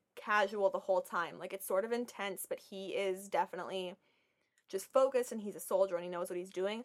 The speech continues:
But in the book, he's freaking out all the time because,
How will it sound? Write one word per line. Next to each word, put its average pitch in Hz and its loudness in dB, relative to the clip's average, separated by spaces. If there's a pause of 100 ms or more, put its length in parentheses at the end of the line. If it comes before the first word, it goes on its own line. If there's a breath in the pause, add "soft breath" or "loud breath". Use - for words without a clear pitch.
(220 soft breath)
But 254 6
in 254 4
the 247 8
book, 269 6
he's - -6
freaking 285 -6
out 285 0
all 269 4
the 269 2
time 269 -8 (340)
because, 277 0